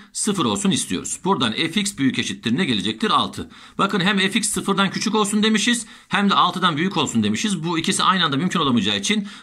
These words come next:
buradan herhangi bir çözümün gelemeyeceğini söyleyebiliriz arkadaşlar.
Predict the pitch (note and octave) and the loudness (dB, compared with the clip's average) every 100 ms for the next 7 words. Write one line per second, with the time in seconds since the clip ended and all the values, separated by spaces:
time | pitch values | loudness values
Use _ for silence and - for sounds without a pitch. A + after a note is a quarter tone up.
0 | - G3 F3 D3 F3 F#3 F3+ A#2 - F3+ | -2 2 2 0 0 0 2 0 0 0
1 | C3 G#2+ A#2+ E3 C3 G2 F#2+ B2 G3+ G3+ | 2 2 2 0 0 2 2 2 0 -4
2 | - - - F3+ B2 G#2+ C3 F#2+ G#2 F3 | -10 -10 -2 0 0 0 0 0 -2 -2
3 | F3 - G3 G3+ | -2 0 0 -2